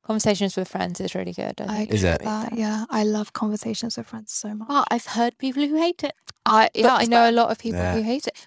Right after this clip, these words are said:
Speaker 2: but I really like it because I think that it is unpredictable. I did not see the ending coming.
Speaker 3: Uh, d-, b-, b-
Speaker 2: I won't say the ending.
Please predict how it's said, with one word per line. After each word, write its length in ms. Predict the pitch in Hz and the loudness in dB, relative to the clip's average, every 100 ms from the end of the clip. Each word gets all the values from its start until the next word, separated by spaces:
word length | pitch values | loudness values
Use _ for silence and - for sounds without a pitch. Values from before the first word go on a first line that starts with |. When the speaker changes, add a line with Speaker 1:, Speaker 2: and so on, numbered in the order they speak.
| - | 6
Speaker 2:
but 300 | 262 233 - | 8 6 4
I 160 | 233 233 | 2 2
really 280 | 226 226 220 | 2 -2 -2
like 300 | 220 214 - | -2 -2 -6
it 60 | - | -10
because 360 | 220 214 208 - | -6 -4 -4 -4
I 180 | 220 214 | -4 -4
think 460 | 208 - 220 - - | -6 -8 -8 -10 -12
that 180 | 202 202 | -8 -6
it 140 | - 233 | -4 -4
is 140 | - - - | -4 -4 -2
unpredictable. 1200 | 208 202 - 202 - 285 - - - 175 - - - | -2 -2 -4 -4 -4 -6 -6 -10 -2 -2 -2 -8 -4
I 140 | 202 190 | -4 -2
did 160 | 208 202 | -4 -2
not 320 | 202 247 - | -2 -2 -4
see 180 | - 202 | -6 -4
the 100 | 185 | -4
ending 260 | 180 175 | -4 -8
coming. 240 | 190 170 - | -10 -14 -2
Speaker 3:
Uh, 140 | 120 | 2
d-, 100 | - 180 | 4 2
b-, 80 | 160 131 | 0 -6
b- 60 | - _ _ _ _ _ _ | -8 _ _ _ _ _ _
Speaker 2:
I 120 | 196 | -4
won't 260 | 190 208 233 | -2 -2 -2
say 140 | - | -6
the 180 | 254 269 - | -6 -6 -6
ending. 180 | - | -8